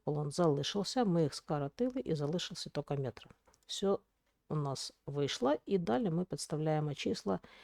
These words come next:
і можемо все порахувати. Сподіваюсь, що ви зробили це правильно. Тому що, якщо ви, якщо вмієте правильно на калькуляторі кнопочки нажимати, то буде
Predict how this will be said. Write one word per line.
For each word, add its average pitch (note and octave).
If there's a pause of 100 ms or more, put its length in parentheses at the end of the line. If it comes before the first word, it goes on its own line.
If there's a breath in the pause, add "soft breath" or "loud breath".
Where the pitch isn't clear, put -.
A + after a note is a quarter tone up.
(320 loud breath)
і G#3
можемо E3
все E3 (100)
порахувати. D3+
Сподіваюсь, F3
що -
ви D#3+
зробили D3+
це D3 (100)
правильно. C3+ (500 loud breath)
Тому D#3
що, -
якщо D3
ви, D3+ (120)
якщо D3 (420)
вмієте D3+
правильно C#3+
на C#3
калькуляторі C#3+ (600)
кнопочки D#3
нажимати, B3+
то F3+
буде G#3